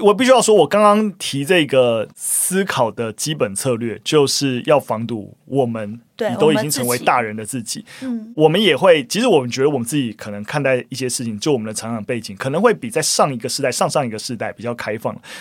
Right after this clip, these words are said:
Speaker 1: 但逻辑一致，新一代的小朋友，他们所处的情境跟环境，他们诞生出来可能新的职业跟新的一些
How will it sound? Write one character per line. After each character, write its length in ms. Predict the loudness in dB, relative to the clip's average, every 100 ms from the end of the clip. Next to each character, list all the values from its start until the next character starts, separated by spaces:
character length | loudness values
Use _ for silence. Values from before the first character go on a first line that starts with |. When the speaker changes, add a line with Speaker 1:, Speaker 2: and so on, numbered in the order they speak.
| 0
Speaker 1:
但 240 | 2 2 -2 -4
逻 180 | 0 2
辑 300 | 0 -2 -4
一 20 |
致， 240 | -4 -6 -2
新 360 | 0 0 0
一 200 | -2 -8 0
代 260 | 2 2 0
的 240 | -4 -4
小 180 | -2 -4
朋 220 | -6 -10
友， 180 | -10 -10 -18 -20 -2
他 180 | 2 2
们 380 | 2 0 -2
所 300 | -6 -6 -6
处 260 | -6 -10 -10
的 220 | -8 -8
情 200 | -6 -6
境 160 | -4 -2
跟 160 | -2
环 240 | -4 -4 -6
境， 220 | -6 -4
他 140 | -4
们 120 | -2 -2
诞 200 | 0 0
生 160 | 0 -4
出 220 | -2 -2
来 100 | -2
可 180 | -4 -10
能 120 | -8
新 220 | -4 0
的 100 | 0
职 240 | 0 -2
业 220 | 0 0 2
跟 180 | 0
新 240 | 0 -2 0
的 140 | 0
一 100 | 0
些 340 | -2 0 2